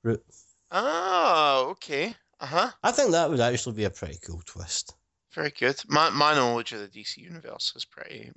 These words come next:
Speaker 2: pretty sketchy at best. Um, but there we go. It would be a cool twist, and it would be an interesting way of, way of getting around the,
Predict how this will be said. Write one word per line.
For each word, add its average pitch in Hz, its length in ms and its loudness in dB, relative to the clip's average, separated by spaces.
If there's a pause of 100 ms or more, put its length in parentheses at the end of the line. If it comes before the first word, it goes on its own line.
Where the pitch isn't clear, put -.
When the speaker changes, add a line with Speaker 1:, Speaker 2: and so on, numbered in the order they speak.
Speaker 2:
pretty - 200 -12
sketchy - 460 -6
at - 160 -12
best. 117 580 -2 (720)
Um, 113 640 0 (120)
but 107 240 0 (560)
there 139 140 2
we 127 100 4
go. 127 240 2 (120)
It 147 100 4
would 165 160 2
be 147 100 4
a 135 60 2
cool 135 240 -4
twist, - 420 0
and 120 60 -6
it 123 80 -4
would 120 100 -10
be 127 80 0
an 127 100 4
interesting 123 640 0
way 120 180 2
of, 120 220 0 (100)
way 127 240 -2
of 127 80 -2
getting 120 220 0
around 123 420 2
the, 123 360 2